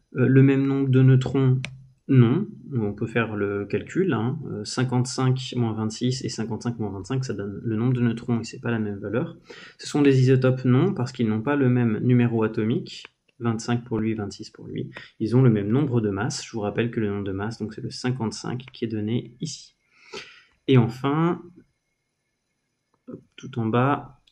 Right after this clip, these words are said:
le, l'écriture conventionnelle du noyau de l'atome d'oxygène est suivant. Dans ce cas-là, des isotopes, eh bien, ça sera, hop,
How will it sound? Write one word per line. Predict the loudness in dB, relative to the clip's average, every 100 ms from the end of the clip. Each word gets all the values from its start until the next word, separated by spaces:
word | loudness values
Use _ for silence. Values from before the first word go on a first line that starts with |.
| -2
le, | 4 4 4 2 0 -2 -2 0 0 0
l'écriture | 0 0 -4 0
conventionnelle | 2 2 2 2 4
du | 4
noyau | 4 2 2 2
de | 2
l'atome | 2 2
d'oxygène | 2 0 -2 0 0 0
est | -2
suivant. | -4 -6 -6 -4 -4 -6 -12 -4
Dans | -2
ce | -2
cas-là, | -2 0 0
des | 2 2 2
isotopes, | 0 0 0 0 -2
eh | -2
bien, | 0 -2
ça | -4
sera, | -10 -6 -4 -4 -6 -14
hop, | -14